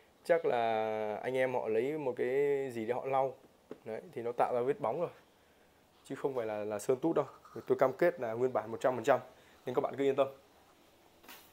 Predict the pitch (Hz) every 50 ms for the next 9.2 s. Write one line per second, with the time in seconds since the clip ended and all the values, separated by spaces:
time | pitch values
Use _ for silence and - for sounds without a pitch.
0 | _ - 110 107 - - - _ _ _ _ _ _ _ _ _ _ _ _ _
1 | _ - 120 113 123 127 131 139 139 139 135 131 127 120 113 113 127 160 190 -
2 | - - 143 123 117 113 117 120 120 - 120 117 113 117 117 110 - 127 113 101
3 | 101 - - - _ _ _ _ _ _ _ _ _ _ _ _ _ - 123 120
4 | 127 139 131 - - - - _ _ _ _ _ _ _ _ _ - 127 127 123
5 | 95 127 127 120 113 110 110 107 107 _ _ _ _ - - 170 165 160 131 117
6 | - - - _ _ _ _ _ _ _ _ _ _ _ _ _ _ _ _ _
7 | _ _ _ _ _ _ _ _ _ _ _ _ _ _ - 139 147 147 131 117
8 | 123 135 127 117 120 139 143 123 113 123 131 123 123 110 107 113 139 165 165 131
9 | 120 117 110